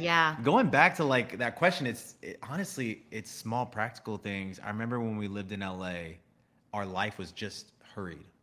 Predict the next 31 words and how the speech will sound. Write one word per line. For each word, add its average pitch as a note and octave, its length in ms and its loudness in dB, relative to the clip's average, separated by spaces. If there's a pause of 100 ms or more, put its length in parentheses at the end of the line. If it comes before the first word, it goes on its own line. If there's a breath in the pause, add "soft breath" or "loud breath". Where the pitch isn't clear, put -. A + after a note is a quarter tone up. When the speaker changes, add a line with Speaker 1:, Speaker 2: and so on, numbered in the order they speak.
(140)
Speaker 2:
all G2 180 -2
the D#2 60 -6
Speaker 1:
Mm-hmm, - 0 -
in - 60 -10
the - 60 -16
Speaker 2:
time. E2 300 -8
Speaker 1:
fast C#3+ 340 -14
lane. C#3+ 220 -12
Speaker 2:
Like, - 200 -6
it E2 120 -10
was G2+ 140 -12
like F#2 320 -6
there G#2 140 -6
was G2 140 -6 (120)
all G#2 180 -2
this A2+ 160 -6
opportunity G#2 840 -4 (380 soft breath)
and G2 120 -6
we G2+ 80 -8
were F#2+ 100 -8
just F#2 160 -10
trying F#2 220 -6
to F2+ 60 -10
snatch F2+ 360 -4
it F2 60 -8
all. - 340 -8 (640 soft breath)
There A2 100 -2
was G#2 160 -2
all G#2 200 2
these G#2+ 180 -2
events, G2+ 600 -4